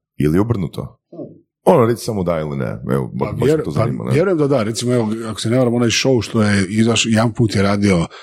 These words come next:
Speaker 2: veliki show, e, H R T, napravili su pilot i bilo je ono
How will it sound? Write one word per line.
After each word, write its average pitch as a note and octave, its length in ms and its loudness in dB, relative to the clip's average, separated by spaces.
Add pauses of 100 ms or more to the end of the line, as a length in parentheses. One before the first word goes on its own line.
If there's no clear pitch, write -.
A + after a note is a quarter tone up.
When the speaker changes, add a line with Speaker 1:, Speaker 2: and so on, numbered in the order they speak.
(220)
Speaker 2:
veliki F#2+ 300 0
show, F2+ 360 0
e, E2+ 400 -8
H G2 140 0
R F#2+ 140 -2
T, B2+ 340 0 (340)
napravili G#2+ 340 0
su F#2+ 200 -10
pilot C#3 320 4 (400)
i G2 380 4
bilo G#2 320 2
je G2+ 60 4
ono G2 300 0